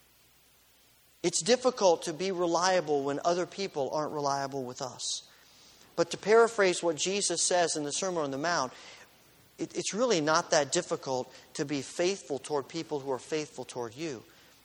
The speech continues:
Even pagans do that. The real test is faithfulness toward people who are unfaithful toward you. And that's the church, the body of Christ, sticking together.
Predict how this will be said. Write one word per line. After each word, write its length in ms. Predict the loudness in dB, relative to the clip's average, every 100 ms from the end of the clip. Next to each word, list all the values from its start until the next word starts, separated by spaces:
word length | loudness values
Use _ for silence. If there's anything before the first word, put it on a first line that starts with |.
| _ _
Even 440 | -2 0 2 0 -2
pagans 500 | 0 0 0 -4 -6
do 120 | -4
that. 380 | -4 -6 -10 -20 -20 -20 _ _ _ _ _ _ _ _ _ _
The 80 | -2
real 180 | 2 2
test 400 | 2 2 2 -2
is 260 | -4 -4 -8 -16
faithfulness 640 | -6 0 0 0 -6 -6 -6
toward 260 | -4 -4
people 460 | -4 -10 -8 -8 -8 -12 -20
who 160 | -8 -4
are 100 | -4
unfaithful 540 | -4 -8 -10 -12 -14
toward 340 | -16 -16 -14 -14
you. 60 | -16 -20 _ _ _ _ _ _ _ _ _ _ _ _ _ _ _ _ _ _ _ _
And 100 | -12
that's 240 | -8 -6
the 80 | -6
church, 520 | -6 -6 -8 -12 -16 -16 -20
the 60 | -6
body 280 | 0 0 -2
of 120 | -6
Christ, 500 | -6 -6 -8 -8 -8
sticking 320 | -8 -8 -8
together. 380 | -8 -8 -10